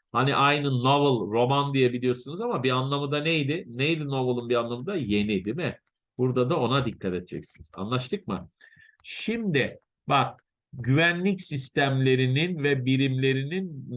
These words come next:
nokta noktasından dolayı. Nesinden dolayı bakacağız şimdi. Elevator'lar en güvenilir toplu taşıma araçlarıdır.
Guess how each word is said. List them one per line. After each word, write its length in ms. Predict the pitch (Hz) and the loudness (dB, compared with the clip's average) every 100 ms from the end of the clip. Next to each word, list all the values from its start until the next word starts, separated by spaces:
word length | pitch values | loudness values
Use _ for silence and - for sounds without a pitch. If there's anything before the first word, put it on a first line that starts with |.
| 120 | -2
nokta 360 | 135 135 143 | -2 -2 -4
noktasından 1000 | 143 135 - 143 135 131 135 147 156 143 | -2 -4 -2 -4 -2 -4 0 2 2 2
dolayı. 420 | 117 101 85 82 92 _ - | 0 0 0 -4 -8 _ -12
Nesinden 920 | 98 104 - - 107 101 113 110 104 | -6 -6 -6 -8 -6 0 0 0 -2
dolayı 440 | 90 85 98 127 | -2 -2 -2 -4
bakacağız 480 | 98 92 92 92 90 | -6 -8 -4 -4 -6
şimdi. 500 | - 85 87 127 151 - _ _ _ _ - | -10 -12 -4 -4 -4 -10 _ _ _ _ -2
Elevator'lar 1080 | 120 139 139 151 139 - 120 123 147 170 - - | 2 4 4 2 0 0 2 4 4 2 -4 -6
en 380 | 135 151 147 139 | -4 -2 -4 -2
güvenilir 640 | 127 123 123 127 156 156 | 0 0 0 0 0 -2
toplu 440 | - 123 123 147 | -4 -6 -4 -10
taşıma 380 | 131 123 - 135 | -4 -4 -2 -2
araçlarıdır. 640 | 135 113 - - 92 - | 0 0 -2 -10 -14 -16